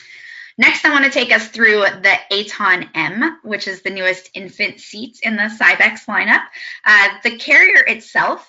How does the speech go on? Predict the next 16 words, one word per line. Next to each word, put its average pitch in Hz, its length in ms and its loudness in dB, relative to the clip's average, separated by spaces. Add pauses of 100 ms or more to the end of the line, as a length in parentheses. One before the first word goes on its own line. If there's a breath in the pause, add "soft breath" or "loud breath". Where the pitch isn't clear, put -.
(120)
is 202 320 -8
very 190 340 2
similar 202 460 -4
to 185 200 -14
any 180 300 -8
other 170 300 0
of 165 280 -6
the 165 160 -18
Aton 170 520 -12
series 160 460 -16
carriers. - 760 -8
So 185 220 -6
if 185 140 -2
you've 214 280 -4
worked 196 400 0
with, 185 280 2